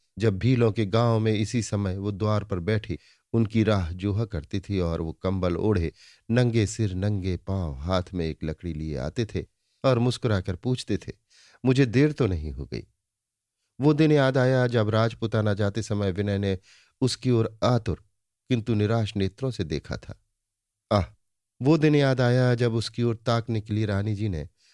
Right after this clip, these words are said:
उन्हें तीव्र नेत्रों से देखा था और वो सिर झुकाए बाहर चले गए थे। सोफी शोक से विफल हो गई, जैसे हवा के झोंके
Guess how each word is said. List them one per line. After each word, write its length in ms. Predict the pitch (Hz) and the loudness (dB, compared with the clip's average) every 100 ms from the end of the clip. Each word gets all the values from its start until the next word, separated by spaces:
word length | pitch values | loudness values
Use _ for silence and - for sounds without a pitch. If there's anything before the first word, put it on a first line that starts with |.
| _ - | _ 0
उन्हें 300 | 113 117 - | 0 0 0
तीव्र 340 | 131 104 110 | 0 0 -2
नेत्रों 380 | 101 120 - 104 | -2 -4 -2 -4
से 140 | 90 | -4
देखा 360 | 78 117 - 98 | -4 -6 -4 -6
था 280 | - 87 87 | -4 -4 -2
और 160 | 85 | -2
वो 340 | 82 104 - _ _ _ _ - | -2 -4 -6 _ _ _ _ -8
सिर 240 | - 131 | 0 0
झुकाए 380 | 92 92 95 90 | 0 -2 -2 0
बाहर 320 | 85 78 82 | 0 -2 -4
चले 300 | - 76 107 | -6 -8 -6
गए 160 | 92 62 | -8 -10
थे। 160 | - - _ _ _ _ _ _ _ _ | -14 -20 _ _ _ _ _ _ _ _
सोफी 440 | - 120 98 101 | -4 -2 -2 -4
शोक 320 | - 101 90 | -4 -4 -6
से 120 | - 82 | -8 -6
विफल 360 | 87 87 95 | -6 -6 -8
हो 160 | 110 69 | -8 -12
गई, 220 | - - _ _ _ - _ _ | -14 -18 _ _ _ -20 _ _
जैसे 200 | 135 135 | 2 4
हवा 300 | 113 123 135 | 4 4 2
के 140 | 127 120 | 0 -2
झोंके 480 | 107 107 107 107 | 0 -2 0 -4